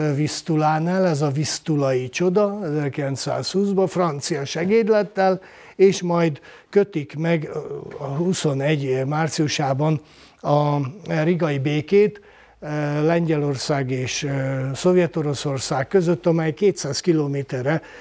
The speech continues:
a, ö, Népszövetség körzönvonalától keletre, ö, húzódik, vagyis nem fogadta el Lengyelország a körzönvonalat, és hát jelentős lengyel és, ö, jelentős litván és ukrán területeket,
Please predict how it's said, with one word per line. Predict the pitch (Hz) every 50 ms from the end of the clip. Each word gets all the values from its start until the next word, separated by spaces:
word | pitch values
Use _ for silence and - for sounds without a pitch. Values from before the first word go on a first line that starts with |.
| - -
a, | - 156
ö, | 147 143 143 143 135 139 143 139 - - - - - - - - - - - - 147
Népszövetség | 147 165 180 175 - - - 156 151 147 147 - - 151 151 151 139 -
körzönvonalától | - - 170 165 151 139 143 156 143 143 139 151 156 151 147 143 143 131 131 139 - - 151 143
keletre, | - - 185 165 151 135 123 - - 151 143 139 139 - - - - - - - -
ö, | - 156 147
húzódik, | 147 151 180 185 143 170 170 156 156 135 151 190 180 185
vagyis | - 151 165 180 175 151 170 165 -
nem | - 190 196 180 156
fogadta | - - 151 135 143 143 135 - - 160
el | 151 147 147
Lengyelország | 143 139 143 143 139 139 135 131 127 131 127 - - - 156 139 139 131
a | 143 139 139 135 127
körzönvonalat, | - 170 160 143 139 131 135 127 127 139 165 180 180 170 156 156 151 147 - -
és | 135 135 - -
hát | 127 117 123 - - - - - - - -
jelentős | 165 156 156 151 143 143 139 131 - 135 127 123 -
lengyel | 156 147 151 156 156 147 143 135 135
és, | 127 123 123 - - - - - - - - - -
ö, | - 180 170 165
jelentős | 165 170 180 175 170 165 156 143 - 147 -
litván | - 147 151 - - 151 135 139 135
és | 127 - -
ukrán | 147 139 139 147 135 139 135
területeket, | - 147 143 139 135 127 127 - 135 120 - - 123 127 - -